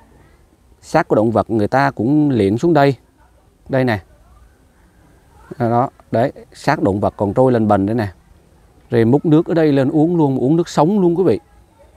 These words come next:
Thấy ghê. Nhưng mà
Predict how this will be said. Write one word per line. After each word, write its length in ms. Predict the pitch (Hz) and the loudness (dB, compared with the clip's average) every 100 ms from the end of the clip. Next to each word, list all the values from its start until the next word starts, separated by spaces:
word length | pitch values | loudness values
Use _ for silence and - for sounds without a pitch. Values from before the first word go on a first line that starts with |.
| _ _ _ _ _ _ _ _ - - - - - - - | _ _ _ _ _ _ _ _ -20 -20 -20 -20 -20 -20 -6
Thấy 100 | 156 | 0
ghê. 280 | 151 151 139 - _ _ _ _ _ _ _ _ _ _ _ _ _ - - - | 4 4 4 -4 _ _ _ _ _ _ _ _ _ _ _ _ _ -20 -18 -6
Nhưng 140 | 151 | -2
mà 440 | 131 113 107 104 | -2 -2 -4 -6